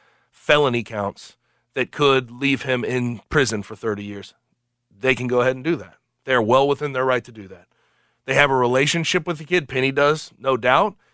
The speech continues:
And if he wants to support this kid through, well, probably the darkest time of his life, without question the darkest time of his life, I think that he should do that.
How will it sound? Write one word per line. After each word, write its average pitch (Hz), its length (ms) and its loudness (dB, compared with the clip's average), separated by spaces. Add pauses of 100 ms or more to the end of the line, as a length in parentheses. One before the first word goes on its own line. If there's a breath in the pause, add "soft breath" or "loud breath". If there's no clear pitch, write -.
(140)
And 139 80 -4
if 135 80 -4
he 147 80 -4
wants 160 320 0
to 190 100 -8
support 185 460 0
this 220 220 -2
kid 104 320 -2 (600)
through, 139 680 0 (440)
well, 156 460 -6
probably 196 480 0
the 151 80 -8
darkest 175 420 0
time 127 440 -2 (480)
of 165 160 2
his 165 200 -2
life, 107 240 0
without 160 280 2
question 151 320 -2
the 110 80 -6
darkest 110 340 -6
time 104 240 -6
of 92 80 -18
his 98 140 -20
life, 95 260 -16 (680)
I 156 140 4
think 147 320 -2
that 139 180 -2 (140)
he 143 220 -2
should 131 300 0
do 101 160 -10
that. - 180 -20